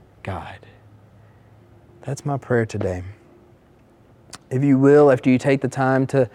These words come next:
answer those questions, take time to pray for our country and the churches within it too. Because we want to see justice, we want to see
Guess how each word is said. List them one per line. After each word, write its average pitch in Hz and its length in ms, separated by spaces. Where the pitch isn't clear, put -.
answer 151 340
those 135 220
questions, 135 760
take 131 220
time 139 200
to 123 100
pray 127 300
for 120 200
our 110 120
country 139 640
and 113 100
the 107 60
churches 107 460
within 101 260
it - 120
too. 78 220
Because 117 240
we 120 120
want 131 260
to 120 100
see 139 760
justice, 127 1040
we 123 100
want 131 200
to 123 80
see 135 640